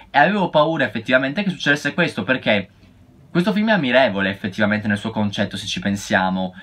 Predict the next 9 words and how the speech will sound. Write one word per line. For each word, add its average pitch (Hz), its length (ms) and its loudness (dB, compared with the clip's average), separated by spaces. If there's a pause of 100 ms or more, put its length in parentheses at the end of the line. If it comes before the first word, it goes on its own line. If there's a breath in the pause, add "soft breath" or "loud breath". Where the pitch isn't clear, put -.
(140 loud breath)
perché 156 500 0 (920)
i, 135 600 -2
i 143 100 -2
Kasdan 113 920 2
e - 100 -8
la 107 120 2
Kennedy 104 640 -2 (340 loud breath)
non 143 240 0
volevano 135 760 0